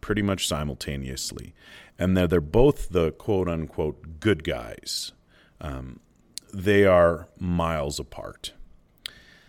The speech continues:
In describing Ralph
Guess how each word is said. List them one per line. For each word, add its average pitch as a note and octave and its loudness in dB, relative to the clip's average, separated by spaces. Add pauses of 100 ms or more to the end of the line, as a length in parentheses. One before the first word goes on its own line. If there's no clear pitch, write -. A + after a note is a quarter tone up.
(680)
In G#2+ 4
describing C#3 6
Ralph D#2+ 2